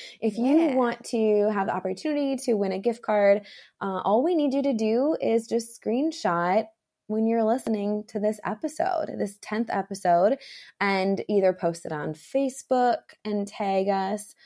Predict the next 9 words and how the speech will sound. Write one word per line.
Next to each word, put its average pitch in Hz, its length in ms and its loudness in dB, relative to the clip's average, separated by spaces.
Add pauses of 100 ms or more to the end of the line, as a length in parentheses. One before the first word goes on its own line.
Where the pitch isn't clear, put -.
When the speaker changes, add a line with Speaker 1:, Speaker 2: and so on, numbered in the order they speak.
(280)
Speaker 1:
post 170 260 -2
it 170 80 -6
on 156 240 -4
your 147 260 -6
Instagram 247 600 -2
stories, 208 540 0
tag 190 260 -2
us, 185 240 -2 (200)
or, 190 640 4